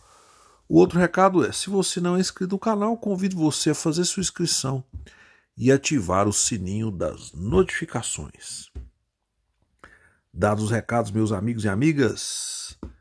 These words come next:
é, vamos dar prosseguimento a esse vídeo. Pessoal, vou trazer pra vocês aqui uma aquisições de Blu-rays, né, de filmes e séries, né? Eu ontem estive em Brasília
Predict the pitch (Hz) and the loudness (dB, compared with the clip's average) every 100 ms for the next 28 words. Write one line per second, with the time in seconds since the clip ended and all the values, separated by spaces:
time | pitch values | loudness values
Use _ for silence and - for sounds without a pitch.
0 | _ _ _ _ - 104 90 82 127 151 | _ _ _ _ -10 -4 -4 2 4 4
1 | 117 127 123 - - 180 170 - 160 135 | 2 4 2 0 0 2 2 2 0 0
2 | 117 117 120 110 - 87 80 64 - - | -2 -2 -2 -2 -4 -8 -10 -14 -18 -20
3 | - - _ _ - _ _ _ - _ | -20 -20 _ _ -20 _ _ _ -20 _
4 | _ _ - - - _ _ _ _ - | _ _ -14 -14 -14 _ _ _ _ 2
5 | 220 - 220 185 175 - 156 190 214 190 | 2 6 4 4 0 -12 -10 0 2 2
6 | 196 175 151 - 135 117 113 - 165 151 | 2 2 2 2 0 0 -4 -2 -4 -4
7 | - 156 143 - 139 127 117 117 147 131 | -6 -4 -2 -2 -2 -4 -4 -4 0 4
8 | 117 147 131 - - - - - 117 - | 4 2 0 -4 -4 -4 -4 -6 -10 -10
9 | 90 98 104 101 - - 190 208 165 120 | -14 -6 -4 -2 -4 -4 -2 0 -2 0
10 | - - 110 131 139 - - 104 - _ | 0 2 0 0 -4 -8 -8 -10 -10 _
11 | _ _ _ _ _ _ _ _ _ _ | _ _ _ _ _ _ _ _ _ _
12 | - 139 143 131 147 139 156 - - 139 | 0 4 4 4 -2 -4 -4 -4 -6 -6
13 | 131 117 101 90 110 110 92 78 82 156 | -6 -4 -4 -6 -4 0 0 -2 -4 0
14 | 170 135 | 0 0